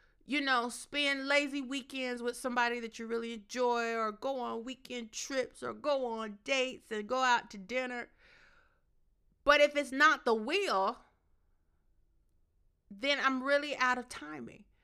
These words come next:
And so while I have this time, and I don't have anybody pulling on my time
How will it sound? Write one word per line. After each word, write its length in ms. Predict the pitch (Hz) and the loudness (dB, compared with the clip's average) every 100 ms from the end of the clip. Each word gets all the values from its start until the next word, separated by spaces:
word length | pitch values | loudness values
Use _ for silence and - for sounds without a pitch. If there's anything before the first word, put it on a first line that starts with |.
| _ _ _ - | _ _ _ 0
And 140 | 247 | 2
so 120 | 285 | 2
while 240 | 262 277 269 | 6 8 10
I 140 | 254 | 8
have 440 | 220 277 381 - | 6 0 -2 -2
this 160 | 320 277 | -8 -8
time, 280 | - 220 214 | 0 0 2
and 80 | 226 | -2
I 60 | |
don't 100 | 269 | -2
have 140 | 269 262 | -6 -8
anybody 420 | 285 269 262 254 | -8 -6 -6 -6
pulling 600 | - - 330 381 494 277 | -10 -8 -2 0 0 0
on 220 | 220 208 | 0 2
my 180 | 190 175 | 2 -2
time 540 | - 165 156 156 190 | -4 -4 -2 -4 -6